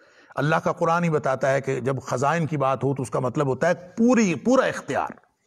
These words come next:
तो अल्लाह ताला ने पूरा इख्तियार दिया। दूसरी बात यह है कि ये जो हमें इश-, इश-, इश्काल हुआ है और मुफस्सिरीन को भी इश्काल हुआ है, "मा काना लियाखुज़ा" से, कि वो उनको रख नहीं सकते थे,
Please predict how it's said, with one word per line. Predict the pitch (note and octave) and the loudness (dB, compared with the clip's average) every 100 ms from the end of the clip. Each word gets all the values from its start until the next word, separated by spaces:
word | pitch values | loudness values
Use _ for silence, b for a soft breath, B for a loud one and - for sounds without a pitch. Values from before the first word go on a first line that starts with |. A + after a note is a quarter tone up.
| _ - | _ -2
तो | |
अल्लाह | E3 D3+ | 0 0
ताला | C#3+ D3 | 0 0
ने | D3+ | 0
पूरा | C3+ B2 | 0 0
इख्तियार | G#2 A2+ G#2 | -2 -4 -4
दिया। | A2 | -2
दूसरी | C#3+ G#3+ C#4+ | 0 2 4
बात | A3+ C#3 - | 4 2 0
यह | B2 F#2+ | 0 0
है | C3+ - - B B B B - | -2 -6 -20 B B B B 0
कि | |
ये | F#3 A3+ D#4+ | 2 4 4
जो | D4 C#4+ C4 - - _ _ _ _ _ _ - | 4 4 2 -4 -20 _ _ _ _ _ _ -10
हमें | - F#3 A3 | -2 0 2
इश-, | G3+ - - - | 0 -2 -4 -6
इश-, | E3+ - - F3 | -6 -6 -6 -4
इश्काल | - - E3 A#3+ | -2 2 2 4
हुआ | D#3+ E3 D#3+ | 2 2 2
है | C3 D3 | 2 0
और | D3 | 0
मुफस्सिरीन | C#3+ C#3 - E3 G3 | -4 -6 -4 -2 -2
को | F3+ | -2
भी | E3+ | -2
इश्काल | C#3 D#3 D#3 | -2 0 0
हुआ | D3+ D3 | 2 2
है, | D#3+ | 0
"मा | C#3 C#3 F#3+ A#3+ | -2 0 2 2
काना | - F#3 A#3+ A#3+ | 0 -2 0 0
लियाखुज़ा" | F3 E3 D#3 C#3 B2+ A#2+ | 0 0 -2 -2 -2 -2
से, | G#2 F#2+ _ _ b b b b b b - | -4 -12 _ _ b b b b b b -2
कि | |
वो | F#3 F#3+ B3 | 2 4 4
उनको | G#3 G3+ A#3 | 4 2 2
रख | F3+ - | 0 -2
नहीं | G3 A#3 | 0 2
सकते | G#3 F3+ - F3 | 0 -2 -4 -4
थे, | C#3 G3 | -2 -2